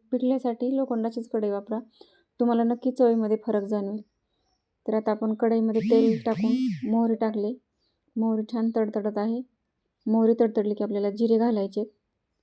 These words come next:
आता जिरे पण घातले आपण. जिरे तडतडले की कढीपत्ता, कढीपत्ता पण तडतडला. आता आपण कांदा घालून घेतलाय. कांदा छान परतवून घ्यायचा आपल्याला तेलामध्ये.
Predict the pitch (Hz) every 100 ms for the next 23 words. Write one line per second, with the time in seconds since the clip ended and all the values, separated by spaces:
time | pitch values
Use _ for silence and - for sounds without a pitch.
0 | _ _ _ - 226 202 233 226 226 240
1 | 233 226 196 196 247 254 - _ _ _
2 | _ _ _ _ _ _ _ _ _ _
3 | _ _ _ _ _ _ - 202 220 226
4 | 233 226 208 208 220 226 226 220 208 -
5 | 254 - _ _ _ _ _ _ _ _
6 | _ _ _ _ _ - 208 214 214 214
7 | 214 226 220 214 214 226 226 196 220 214
8 | 214 220 226 240 220 208 214 214 247 _
9 | _ _ _ _ _ _ _ _ _ _
10 | - 214 214 208 214 233 226 226 220 226
11 | 233 254 214 220 220 208 202 214 214 214